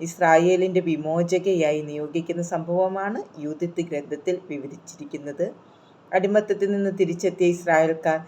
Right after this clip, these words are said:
സമാധാനത്തിൽ കഴിയുമ്പോൾ അസീറിയ രാജാവായ നബുക്കദ്നേസറിന്റെ സൈന്യാധിപൻ ഹോളോഫർണസ് ഇസ്രായേലിനെതിരെ വന്ന് ബത്തൂലിയ പട്ടണം വളഞ്ഞു. മേദിയായ്ക്കെതിരെയുള്ള യുദ്ധത്തിൽ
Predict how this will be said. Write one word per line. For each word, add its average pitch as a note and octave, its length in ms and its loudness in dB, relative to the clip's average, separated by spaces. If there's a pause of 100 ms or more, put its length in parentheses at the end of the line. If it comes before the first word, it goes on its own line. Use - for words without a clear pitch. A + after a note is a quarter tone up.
(280)
സമാധാനത്തിൽ E3+ 800 4
കഴിയുമ്പോൾ D#3 640 0 (180)
അസീറിയ F#3 600 4
രാജാവായ E3 680 6
നബുക്കദ്നേസറിന്റെ D#3+ 1120 -2 (1400)
സൈന്യാധിപൻ E3 840 4 (920)
ഹോളോഫർണസ് F3+ 960 4 (140)
ഇസ്രായേലിനെതിരെ E3 1160 2
വന്ന് D3+ 320 -2 (400)
ബത്തൂലിയ F#3 680 2 (180)
പട്ടണം D3 420 -2
വളഞ്ഞു. C#3+ 440 -6 (380)
മേദിയായ്ക്കെതിരെയുള്ള F3+ 1120 4
യുദ്ധത്തിൽ E3 480 2